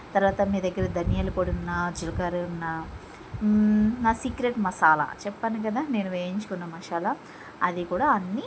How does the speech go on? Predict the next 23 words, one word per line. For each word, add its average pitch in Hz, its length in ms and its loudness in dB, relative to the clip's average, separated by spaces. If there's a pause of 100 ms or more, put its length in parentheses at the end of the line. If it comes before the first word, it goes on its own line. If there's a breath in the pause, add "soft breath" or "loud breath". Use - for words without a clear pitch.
(140)
హాఫ్ 196 300 4
టీ 196 80 -6
స్పూన్ 214 260 -2
వేసుకుంటాను. 156 920 -6
వేసుకుంటే 226 800 -2 (200)
కర్రీకి 202 440 -2
ఫ్లేవర్ 196 600 -2
ఉంటుందన్నమాట, 151 760 -6 (240)
బాగుంటుంది 175 680 -4 (100)
టేస్ట్. 156 440 -6 (800 loud breath)
మీరు 208 240 6
అన్నం 208 380 6
వదిలేసి 302 720 4
ఉత్తి 262 460 2 (380)
బెండకాయలు 208 580 4
కూ-, 254 260 4
బెండకాయలు 202 460 0
తినేస్తారు, 233 440 -2 (100)
కర్రీ 226 220 4
తినేస్తారు 254 460 0
అనుకోండి. 247 380 -2 (720 loud breath)
ఈ 226 80 0
కూర 208 320 2